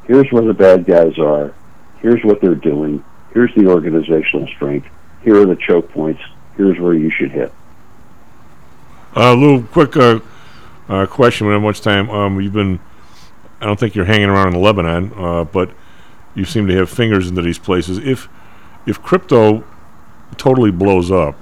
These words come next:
Speaker 2: which, you know, I'm not predicting, but if it totally blows up, I've been reading stuff the last few days, and in some of these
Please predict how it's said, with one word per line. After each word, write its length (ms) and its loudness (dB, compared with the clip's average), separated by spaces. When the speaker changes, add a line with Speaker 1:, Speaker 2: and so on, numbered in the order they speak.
Speaker 2:
which, 300 -10
you 60 -12
know, 140 -6
I'm 100 -6
not 180 -6
predicting, 500 -6
but 100 0
if 80 -4
it 80 -4
totally 320 0
blows 360 0
up, 160 0
I've 260 -4
been 120 -4
reading 240 -2
stuff 260 -4
the 100 -6
last 240 -2
few 120 -4
days, 240 0
and 60 -6
in 60 -8
some 220 -4
of 60 -2
these 220 -4